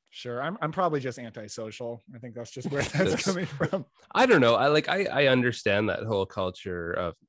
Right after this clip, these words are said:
Speaker 2: uh, um, you know, like, paying people to, to, like, even, like, hunting, like, people do that where they'll, they'll pay somebody to, like, take them somewhere so they can shoot something in the fucking face. Not that I'm, I'm for that, but, like, that's, that's a whole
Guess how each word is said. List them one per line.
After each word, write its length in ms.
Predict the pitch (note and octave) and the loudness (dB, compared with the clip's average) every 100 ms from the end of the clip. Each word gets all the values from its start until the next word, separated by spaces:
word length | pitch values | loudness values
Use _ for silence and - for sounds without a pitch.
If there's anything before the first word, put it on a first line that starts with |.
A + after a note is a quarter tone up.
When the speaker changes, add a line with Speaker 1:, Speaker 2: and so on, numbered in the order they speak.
| _ - | _ -10
Speaker 2:
uh, 200 | G2 C2 - - | -8 -8 -10 -4
um, 600 | F2+ E2+ D#2+ D2+ D#2+ F2+ _ _ | -2 0 -2 -6 -10 -14 _ _
you 80 | G#2+ | -4
know, 140 | F#2+ F2 | 0 0
like, 200 | E2 - - | -2 -6 -10
paying 340 | A2+ F#2+ F#2 F#2+ | -4 -2 -2 -4
people 480 | F#2+ F2+ F2+ F2 | -8 -6 -4 -4
to, 440 | E2+ F2+ D#2+ D#2 E2+ _ _ _ | -4 -4 -4 -6 -8 _ _ _
to, 80 | G2 | -6
like, 160 | E2+ - | -6 -4
even, 200 | C3+ C#3 | -2 0
like, 120 | A#2 | 0
hunting, 440 | - A2+ A2 F2+ | 0 0 0 -2
like, 200 | E2 F2+ | -2 -6
people 180 | F#2+ F#2+ | -6 -4
do 180 | F2+ F2 | -2 0
that 260 | E2 D#2 - | 0 -4 -4
where 140 | F2 | -4
they'll, 440 | E2+ E2+ E2 D#2+ F2 | -2 -2 -2 -4 -6
they'll 240 | E2+ E2 _ | -8 -8 _
pay 280 | - F2+ F2 | -6 -4 -2
somebody 320 | - F#2 F2 | -4 -2 -2
to, 100 | E2+ | -2
like, 160 | E2 D#2+ - | -6 -6 -10
take 200 | G2 - | -8 -6
them 160 | F#2 F2+ | -4 -4
somewhere 280 | - F2 E2+ | -2 -2 -2
so 100 | E2+ | -4
they 80 | |
can 160 | E2+ - | -6 -6
shoot 300 | F2 - - | -8 -8 -8
something 320 | F2 E2+ E2 | -8 -6 -6
in 60 | E2+ | -6
the 80 | E2+ | -4
fucking 360 | F2 E2 E2+ | -6 -6 -8
face. 400 | D#2+ E2 D#2 G2 - - - | -6 -6 -8 -12 -16 -18 -4
Not 220 | C3+ B2+ | 0 2
that 100 | B2 | 2
I'm, 220 | G#2+ G2 F#2+ | 2 0 0
I'm 160 | G#2+ | 0
for 340 | G2 - A2 G#2+ | -2 2 4 4
that, 240 | E2+ F2+ | 4 -2
but, 140 | F#2+ G#2 | -4 -4
like, 180 | G2+ | -4
that's, 300 | F#2+ B2 - - | -2 -4 -4 -14
that's 200 | G2+ G#2+ | -12 -6
a 80 | - | -4
whole 420 | G2 G#2+ G2 F#2 | 0 2 2 0